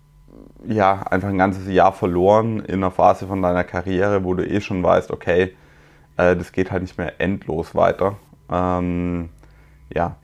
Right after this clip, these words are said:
dann, dann tut es natürlich weh und setzt sich dann irgendwann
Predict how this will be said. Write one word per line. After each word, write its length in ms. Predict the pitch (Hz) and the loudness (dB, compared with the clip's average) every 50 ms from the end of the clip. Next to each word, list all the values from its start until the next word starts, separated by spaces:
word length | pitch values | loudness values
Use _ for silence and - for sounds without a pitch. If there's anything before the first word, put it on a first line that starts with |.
| _ - | _ -2
dann, 460 | - 90 87 95 92 87 90 92 95 - - - - - - _ _ _ - - - - _ _ - | 0 0 2 2 0 0 -2 -2 -4 -8 -12 -16 -16 -18 -20 _ _ _ -20 -20 -20 -20 _ _ -8
dann 140 | - 95 92 | -6 -6 -6
tut 180 | - 107 101 104 | -4 -4 -4 -4
es 80 | 95 | -4
natürlich 420 | 101 101 92 - - 95 90 - 92 | -4 -4 -6 -4 -4 -6 -6 -4 -2
weh 200 | 92 87 113 120 | 0 0 2 2
und 180 | 113 98 95 | 0 -2 -2
setzt 200 | - 104 95 - | -2 -2 -2 -4
sich 120 | - 92 - | -6 -10 -4
dann 180 | - 90 87 | -2 -2 -2
irgendwann 720 | 85 87 95 95 95 90 92 98 98 98 95 95 85 - | 0 0 0 0 2 2 2 2 2 0 -2 -4 -4 -6